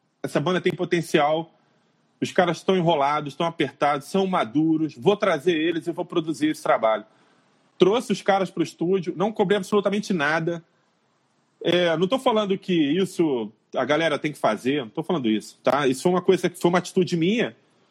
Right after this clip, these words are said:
mas que eu vi que, que eles tinham potencial e que,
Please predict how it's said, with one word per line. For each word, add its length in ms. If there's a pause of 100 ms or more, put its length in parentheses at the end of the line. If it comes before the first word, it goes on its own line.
(160)
mas 340
que 520 (140)
eu 220
vi 300
que, 500 (200)
que 100
eles 100
tinham 140
potencial 800 (580)
e 120
que, 920